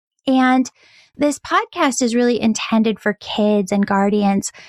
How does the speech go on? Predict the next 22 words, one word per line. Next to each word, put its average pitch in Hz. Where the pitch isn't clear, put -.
to 262
listen 247
together 185
as 220
a 226
way 233
for 247
your 247
family 208
to -
connect. 190
I'm 240
not 247
going 285
to 269
talk 220
to 226
kids 208
in 208
some 202
baby 233
voice. 214